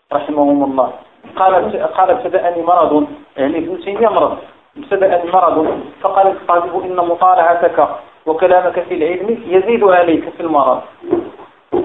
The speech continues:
فكنت كنقرأ حتى قال ابن تيمية، قال: "أحاججك،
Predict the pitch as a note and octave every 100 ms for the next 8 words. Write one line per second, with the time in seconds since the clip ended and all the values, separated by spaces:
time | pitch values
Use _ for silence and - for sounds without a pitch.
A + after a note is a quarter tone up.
0 | - - - F#3 F3+ E3+ F3 - F#3+ F#3+
1 | E3 E3+ - - - - - G3+ F#3+ F#3
2 | F3 F3 D#3 - B2+ F#3 - F#3 G#3 G#3+
3 | G3+ G3+ G3 - - F#3+ G3 G3 G3+ F#3+
4 | E3 E3